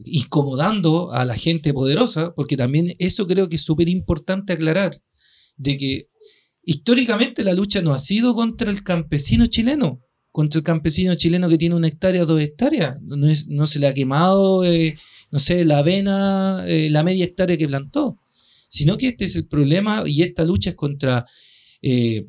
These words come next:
bueno, contra la gran industria extractivista, contra los fondos subvencionados, las forestales subsidiadas por el Estado y, bueno, y toda esa, esa temática que ya hemos escuchado mucho,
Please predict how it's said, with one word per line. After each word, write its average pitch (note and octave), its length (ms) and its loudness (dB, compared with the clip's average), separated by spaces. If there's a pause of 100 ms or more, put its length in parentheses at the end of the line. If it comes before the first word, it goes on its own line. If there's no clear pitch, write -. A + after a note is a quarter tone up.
bueno, B2 400 -2
contra A2+ 300 -2
la A#2 100 2
gran C#3+ 200 2
industria D#3 460 2
extractivista, D#3+ 1000 -2 (640)
contra C#3 380 -2
los A#2+ 200 -6
fondos D#3+ 320 0
subvencionados, E3+ 1040 -2
las C#3+ 160 -2
forestales E3 760 0
subsidiadas E3 600 0
por D#3 120 0
el D3+ 60 2
Estado F3+ 580 0
y, E3 200 4
bueno, D#3+ 220 2
y D3 40 0
toda F3 160 2
esa, F#3 240 0
esa D#3+ 340 0
temática E3 480 0
que D#3 120 2
ya F3 120 4
hemos F3 140 -2
escuchado E3 480 -2
mucho, F3 380 -2